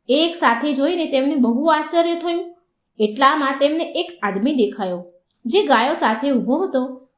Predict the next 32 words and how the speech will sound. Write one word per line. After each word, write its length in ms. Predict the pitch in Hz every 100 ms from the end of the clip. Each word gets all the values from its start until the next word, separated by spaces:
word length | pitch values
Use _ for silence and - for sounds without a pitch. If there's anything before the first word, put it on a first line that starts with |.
| -
અને 200 | 349 440
ગાયોને 680 | 269 233 233 247 370 - _ _ _
ખવડાવી 480 | - 262 285 330 302
રહ્યો 260 | 226 214
હતો. 380 | 185 185 170 175 _ _ _ _
આ 260 | 214 220 226
જોઈને 280 | 226 208 214
દેવર્ષિ 440 | 214 240 277 277
નારદ 260 | 269 226 233 233 -
એ 140 | 339 302
માણસ 340 | 220 247 -
પાસે 320 | 226 214 226
આ, 100 | 190
પાસે 340 | 180 190 196 208
આવ્યા 400 | 170 175 175 170 _ _ _ -
અને 180 | 359
પૂછ્યું, 420 | 392 220 202 202 180
"હે 400 | - _ 302 302
ભાઈ, 360 | 226 196 175 175 - _ _ _ -
આ 180 | 370 -
કયો 260 | 240 240
દેશ 240 | 247 208 208
છે? 420 | - 208 180 - _ _ _
આ 280 | 214 226 233
સ્થાન 480 | 233 247 208 233 240
તો 140 | 240
મને 260 | 254 233 254
બહુ 280 | 226 202 214
વિચિત્ર 440 | 202 220 214 262
દેખાઈ 380 | 277 277 285 294
રહ્યું 260 | 285 311 302
છે. 400 | 311 320 -